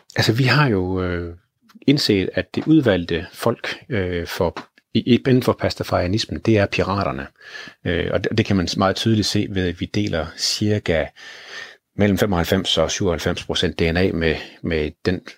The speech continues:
øh, chimp-, chimpanserne og aberne. Du ved, der er mange, der siger, at vi stammer fra aberne. Men hvis vi ser på piraterne, så deler vi cirka nioghalvfems komma ni procent D N A med pirater.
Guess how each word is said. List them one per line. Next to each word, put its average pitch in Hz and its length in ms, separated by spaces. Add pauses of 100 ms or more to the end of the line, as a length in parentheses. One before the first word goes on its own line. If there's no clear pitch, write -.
(140)
øh, 80 360
chimp-, - 440
chimpanserne 101 560
og 90 100
aberne. 92 320
Du 76 100
ved, 80 100
der - 100
er 85 40
mange, 90 180
der 90 60
siger, 82 180
at - 20
vi 85 60
stammer 90 260
fra 87 140
aberne. 87 280
Men 92 160
hvis - 160
vi 135 40
ser 170 220
på - 140
piraterne, 110 460
så - 300 (200)
deler 117 200
vi 92 260 (140)
cirka 139 280
nioghalvfems 113 520
komma 87 260
ni 101 200
procent - 400
D 90 40 (100)
N 92 40
A 101 100 (720)
med 95 240
pirater. 90 420